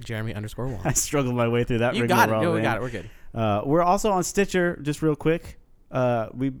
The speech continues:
Speaker 2: I, we haven't talked about it on the show, but
Speaker 1: Oh, yeah.
Speaker 2: we're available on Stitcher now. So if you like Stitcher more than iTunes or SoundCloud, be sure to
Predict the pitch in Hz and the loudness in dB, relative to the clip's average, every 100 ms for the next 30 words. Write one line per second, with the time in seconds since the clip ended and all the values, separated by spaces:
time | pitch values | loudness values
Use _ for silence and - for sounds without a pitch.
0 | - 123 127 123 - 135 135 127 123 120 | -6 -2 0 -2 -4 0 2 2 0 0
1 | 107 110 104 - 127 110 101 - 185 220 | 0 0 -4 0 0 0 -2 -4 -6 -2
2 | 156 160 170 165 151 131 123 170 156 107 | 2 4 4 2 0 -2 -2 -4 -2 -2
3 | 92 90 - 131 127 156 156 151 143 - | -2 -4 -2 -2 0 -2 -2 -2 -4 -6
4 | 170 - 180 170 - 156 156 143 156 151 | -8 -4 -4 -4 -4 -2 0 -2 -2 -4
5 | - 151 135 123 165 170 165 165 165 - | -2 -4 -4 -4 -4 -4 -2 -4 -4 -6
6 | 143 156 151 147 151 | -10 -8 -6 -4 -6